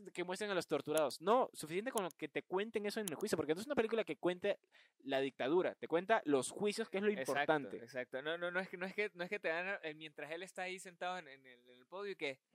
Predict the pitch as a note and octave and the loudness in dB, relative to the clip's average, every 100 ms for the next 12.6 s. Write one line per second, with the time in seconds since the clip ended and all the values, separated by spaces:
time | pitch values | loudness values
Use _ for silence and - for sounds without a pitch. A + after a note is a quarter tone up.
0 | G#3 F3 F3+ F3 B2+ - C#3+ D3+ C#3+ C3+ | -8 0 0 0 -10 -8 2 4 4 2
1 | B2+ A#2 A2 - B3 B3 A#3+ A#3 G#3 G#3+ | -2 -2 -2 0 -4 -10 -14 -14 -14 -16
2 | A3 G#3+ G#3+ D3 C3+ C#3 C#3+ C3 F3+ G#3 | -12 -10 -10 -10 -10 0 2 6 8 8
3 | A3 C#3+ D3 C3+ B2+ B2+ B2 A#2+ A#2+ A2+ | 6 0 2 2 2 -2 -4 -4 -2 -2
4 | - C#3 C3+ C#3 D#3+ E3 F3+ F#3 F3+ E3+ | 4 4 4 4 4 6 4 4 0 -2
5 | - C3+ C#3 C3 B2 A#2+ B2+ A2+ A2+ G#2+ | 0 0 0 -2 -4 -2 -2 -2 -4 -4
6 | A#2 B2+ D3+ D3 D#3 - - - C3 C3 | -2 2 4 6 4 2 -4 -2 -2 0
7 | - G#2+ - A2+ A#2 A2 A2+ C3 B2+ E2+ | -8 -10 -8 -6 -2 -4 -2 0 0 -4
8 | B2+ A#2+ - G2 G2 A2 A#2 - B2+ C3+ | -6 -6 -8 -14 -14 -12 -14 -12 -2 0
9 | D#3 F#3+ - - C#3+ D3+ C4 G#3 E3+ B2 | 0 -2 -6 -4 2 4 4 0 -2 -4
10 | C3+ E3+ D#3 C3 - _ G#3 G#3 - G3+ | -6 -4 -4 -6 -14 _ -14 -12 -6 -2
11 | G3+ G3 - _ _ - E3+ - _ F#3 | -2 -4 -10 _ _ -20 -20 -20 _ 2
12 | F#3+ F#3+ F#3+ F#3+ F#3+ | 2 2 2 0 -2